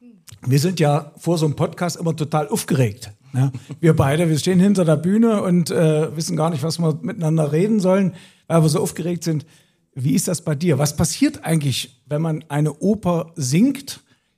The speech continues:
hinter der Bühne, wenn's losgeht? Ist das dann mehr so,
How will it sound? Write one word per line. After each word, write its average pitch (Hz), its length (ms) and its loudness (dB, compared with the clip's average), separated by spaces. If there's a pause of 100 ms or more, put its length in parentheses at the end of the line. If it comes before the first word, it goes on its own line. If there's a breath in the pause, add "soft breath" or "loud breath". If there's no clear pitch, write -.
hinter 214 560 -2 (320)
der 170 120 -4
Bühne, 208 580 -4
wenn's 165 320 -2
losgeht? 143 500 -6
Ist - 200 -10
das 156 160 -4
dann 143 240 -4
mehr 143 200 2
so, 127 340 -4